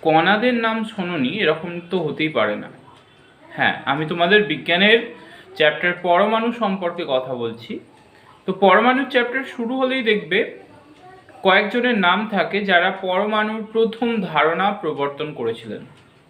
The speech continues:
গ্রিক দার্শনিক ডেমোক্রিটাস এবং লিউসিপাসের নাম তো তোমরা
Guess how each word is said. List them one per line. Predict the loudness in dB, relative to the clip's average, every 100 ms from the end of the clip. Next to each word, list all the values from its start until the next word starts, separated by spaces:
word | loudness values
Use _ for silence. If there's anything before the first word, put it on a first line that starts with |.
| _ _ _ -20 -20 _ -18 -8
গ্রিক | 2 2 4
দার্শনিক | 4 4 2 -2 -2 -2 -2
ডেমোক্রিটাস | -2 -2 -4 -6 -2 0 0 -2
এবং | -8 -6 -6
লিউসিপাসের | -6 -6 -10 -4 -4 -4 -6
নাম | -4 -4 -6
তো | -12
তোমরা | -12 -6 -6